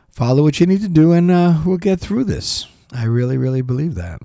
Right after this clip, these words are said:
So, so I really, I mean, that, that, that's just where we're at. So, um, ladies and gentlemen, I don't wanna keep rambling on. I really, really miss talking to you fine people here and around the world.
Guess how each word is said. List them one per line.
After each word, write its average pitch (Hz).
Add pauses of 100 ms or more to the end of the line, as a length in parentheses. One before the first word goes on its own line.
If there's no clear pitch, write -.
(1500)
So, 78 (1800)
so -
I 120
really, 139
I 135
mean, 135
that, 131
that, 120
that's 123
just 120
where 123
we're 120
at. -
So, 151
um, 147
ladies 175
and 160
gentlemen, 156
I 139
don't 156
wanna 143
keep 143
rambling 123
on. 123
I 113
really, 127
really 127
miss 120
talking 123
to 117
you 110
fine 117
people 110
here 117
and 113
around 113
the 110
world. 107